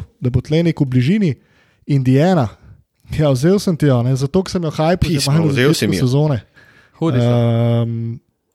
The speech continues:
Speaker 2: Hm.
Speaker 1: pizda, Domantas Sabonis
Speaker 2: To je
Speaker 1: se je
Speaker 2: res.
Speaker 1: izkazal, da je fantastičen košarkar, ehm, in očitno je dobil končno pravega
Speaker 3: Oh.
Speaker 1: trenerja, Nata Bjorkgrena, ki ga je, eh,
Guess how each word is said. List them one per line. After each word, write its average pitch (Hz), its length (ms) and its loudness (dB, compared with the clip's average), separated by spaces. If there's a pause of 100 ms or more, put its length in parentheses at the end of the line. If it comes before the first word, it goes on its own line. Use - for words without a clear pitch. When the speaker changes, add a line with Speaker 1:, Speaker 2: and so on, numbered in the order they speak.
(160)
Speaker 2:
Hm. - 160 -6
Speaker 1:
pizda, 156 320 2 (340)
Domantas 156 540 0
Sabonis 160 440 2
Speaker 2:
To 113 60 2
je 98 60 0
Speaker 1:
se 92 60 0
je 135 40 4
Speaker 2:
res. 127 100 2
Speaker 1:
izkazal, 151 460 2
da 139 120 0
je 131 140 4
fantastičen 139 840 0 (260)
košarkar, 147 720 2
ehm, 120 800 -4
in 120 160 -4
očitno 156 360 0
je 131 60 4
dobil 131 260 2
končno 143 460 -2
pravega 131 440 0
Speaker 3:
Oh. 107 40 0
Speaker 1:
trenerja, 135 560 0 (360)
Nata 143 440 0
Bjorkgrena, 151 840 0
ki 139 160 -6
ga 131 120 -4
je, 123 200 2
eh, 113 100 -2